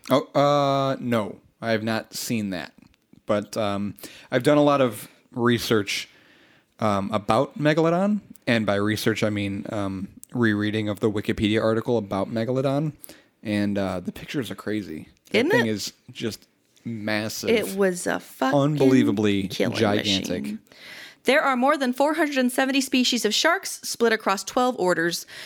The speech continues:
Speaker 2: including four orders of shark that have gone extinct.
Speaker 1: Mm-hmm.
Speaker 2: The Latin words.
Speaker 1: Oh, boy.
Speaker 2: Yeah.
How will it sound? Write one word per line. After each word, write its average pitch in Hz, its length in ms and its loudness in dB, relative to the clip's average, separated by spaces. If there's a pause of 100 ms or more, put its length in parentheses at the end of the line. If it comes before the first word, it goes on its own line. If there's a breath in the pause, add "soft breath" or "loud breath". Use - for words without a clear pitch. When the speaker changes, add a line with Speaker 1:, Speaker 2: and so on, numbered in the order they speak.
(160 loud breath)
Speaker 2:
including 196 400 0
four 320 280 2
orders 254 380 0
of 220 100 -4
shark 226 300 0
that 208 100 0
have 185 120 -2
gone 185 180 2
extinct. - 560 -6 (260)
Speaker 1:
Mm-hmm. 98 280 -4 (3000 loud breath)
Speaker 2:
The - 80 -18
Latin - 360 -20 (100)
words. - 600 -18 (120)
Speaker 1:
Oh, 123 320 0
boy. 92 260 -12 (180)
Speaker 2:
Yeah. - 380 -10